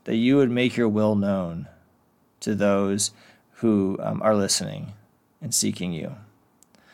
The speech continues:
And thank you, God, for the work that you did finish. Thank you, Jesus, for the work that you finished on the cross,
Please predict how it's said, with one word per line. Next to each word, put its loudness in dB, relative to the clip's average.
And 0
thank 4
you, 4
God, 6
for 0
the 4
work 4
that 4
you 4
did 2
finish. -4
Thank 0
you, 4
Jesus, -2
for -2
the 0
work -2
that 0
you 0
finished -2
on 0
the -4
cross, 0